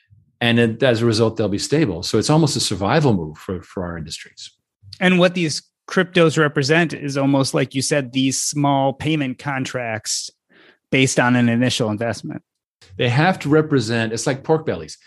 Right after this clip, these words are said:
Speaker 1: They have to represent an actual valuable thing. Otherwise, and, and that's,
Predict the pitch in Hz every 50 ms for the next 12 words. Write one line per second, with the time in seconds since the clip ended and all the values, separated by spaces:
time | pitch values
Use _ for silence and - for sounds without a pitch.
0 | - - _ - 123 127 151 170 - - 151 147 147 147 131 110 120 104 107 -
1 | - - 127 143 151 - - - 143 139 143 147 135 101 127 113 113 117 117 120
2 | 104 107 101 - - 120 107 87 - _ _ _ _ _ _ _ _ _ _ _
3 | - 127 135 156 147 127 110 92 87 - - - - 113 113 - 123 131 170 196
4 | 190 - - -